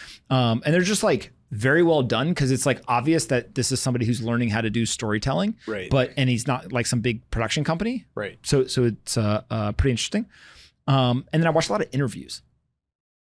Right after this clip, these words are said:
Speaker 1: So I've got a, I don't know, maybe
Speaker 2: Who, can I
Speaker 1: twenty-five
Speaker 2: ask you, who do you think the best interviewer is?
Speaker 1: I don't, I, I don't think that there's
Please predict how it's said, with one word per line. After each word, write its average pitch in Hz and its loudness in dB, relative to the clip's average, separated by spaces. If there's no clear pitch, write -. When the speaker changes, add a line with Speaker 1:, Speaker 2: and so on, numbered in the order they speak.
Speaker 1:
So - 2
I've 151 4
got 160 4
a, 139 4
I 143 -2
don't 110 0
know, 113 0
maybe 135 2
Speaker 2:
Who, - 0
can - -4
I - -8
Speaker 1:
twenty-five 165 2
Speaker 2:
ask 151 4
you, 185 2
who 160 4
do 185 2
you 180 0
think 175 0
the 139 -2
best 127 0
interviewer 101 -4
is? - -6
Speaker 1:
I 143 2
don't, 160 0
I, 147 2
I 139 4
don't 151 0
think 143 0
that 120 -2
there's 117 0